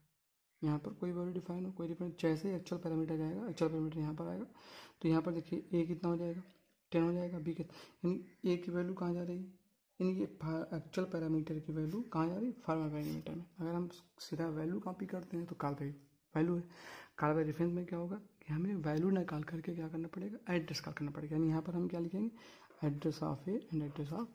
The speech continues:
B, address of A and address of B। Address of A मतलब A का address, address of B मतलब B का address। और जैसे ही address of A, address of B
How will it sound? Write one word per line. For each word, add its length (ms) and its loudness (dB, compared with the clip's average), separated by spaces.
B, 120 -2
address 240 -4
of 160 0
A 100 -6
and 160 2
address 180 -2
of 80 -2
B। 60 -6
Address 300 0
of 80 4
A 40 2
मतलब 260 2
A 120 6
का 140 4
address, 360 0
address 300 0
of 140 4
B 40 4
मतलब 380 4
B 180 6
का 120 0
address। 360 -4
और 140 0
जैसे 340 2
ही 120 2
address 260 -6
of 140 0
A, 100 -4
address 380 0
of 180 -2
B 140 0